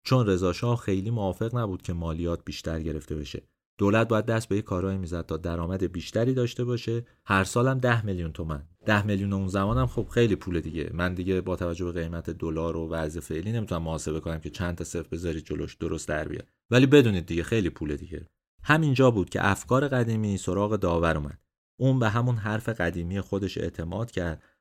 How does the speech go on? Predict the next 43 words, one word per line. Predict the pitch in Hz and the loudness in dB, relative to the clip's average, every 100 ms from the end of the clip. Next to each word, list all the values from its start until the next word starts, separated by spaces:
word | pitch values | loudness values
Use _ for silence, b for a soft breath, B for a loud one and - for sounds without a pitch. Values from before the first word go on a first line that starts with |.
| b | b
و | 101 | 0
فکر | - 131 127 | 4 2 4
کرد | 123 113 | 2 2
که | - | -2
دولت | 90 92 90 95 117 | -2 2 2 2 0
باید | 95 101 101 - | 0 -2 -4 -6
به | 87 | -6
طور | - 98 | -2 -2
کامل | 92 - 90 87 110 | -2 -4 -4 0 -2
تو | 120 110 | 0 -2
اقتصاد | 95 85 - 87 | -4 -4 -4 -4
دخالت | 85 78 76 80 76 | -4 -6 -6 -6 -10
کنه. | - - _ _ _ _ - | -14 -16 _ _ _ _ 0
به | 110 | 2
همین | 110 143 131 | 4 4 4
دلیل | 101 90 85 | 4 2 0
بود | 85 80 | -4 -6
که | 87 | -8
تصمیم | - 95 - 131 135 | -4 -4 -2 -2 0
گرفت | 117 104 98 - | 2 2 0 -2
انحصار | 98 87 90 - 117 131 | -4 -2 -4 -2 0 0
دولتی | 117 95 87 - | 0 0 0 -2
رو | 92 | -4
بیشتر | 87 76 78 71 | -4 -6 -2 -2
کنه. | - 76 - _ _ - | -4 -12 -14 _ _ 2
چه | 151 | 4
اتفاقی | 147 123 117 101 92 | 6 2 2 2 2
افتاد؟ | 82 - 85 82 _ _ | 0 -2 -4 -4 _ _
شروع | - 127 143 | -2 2 2
کرد | 143 139 | 2 2
به | 123 | 2
تأسیس | 110 107 95 87 110 104 92 | -2 0 0 0 -4 -6 -6
شرکت‌های | 85 87 85 92 90 - 127 | -4 -4 -4 -4 -4 -4 -4
سهامی. | 123 95 85 76 78 - _ | -2 -2 -2 -6 -8 -10 _
دلیلم | 110 117 135 139 | 6 6 4 2
این | 135 131 | 0 -2
بود | 127 | -4
که | 131 | -4
درآمد | 123 95 95 107 113 | -2 -2 -2 -4 -4
دولت | 98 90 95 98 | -2 -2 -2 -4
رو | 95 | -6
زیاد | 87 80 78 | -4 -6 -6
کنه. | 73 | -8